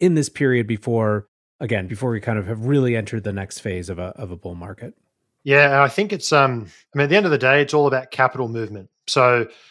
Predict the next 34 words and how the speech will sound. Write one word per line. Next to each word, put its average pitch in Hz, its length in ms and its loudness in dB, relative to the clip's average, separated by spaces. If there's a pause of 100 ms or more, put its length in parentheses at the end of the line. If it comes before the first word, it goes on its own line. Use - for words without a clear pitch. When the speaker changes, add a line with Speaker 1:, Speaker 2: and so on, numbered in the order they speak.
(300)
Speaker 2:
there's 151 100 -4
a 165 60 6
few 170 240 2
things. 156 540 -2
I've 147 160 2
kind 208 320 2
of 175 100 -4
been 170 220 2
of 143 120 0
the 139 100 -2
view 139 360 -2
for 127 140 -10
some 139 280 0
time 123 440 2
that 123 100 -2
I 120 100 -4
think 147 160 -2
the 147 80 -4
next 143 240 -2
wave 127 280 2
of 113 80 -10
capital 123 340 0
is 110 100 -6
not 147 120 4
gonna 151 120 -2
be 123 60 -6
retail. 117 480 -2
People 135 220 -4
are 135 60 4
often 131 300 -6
looking 123 240 -10
for, 117 300 0
"Oh, 131 100 4
when, 120 140 -6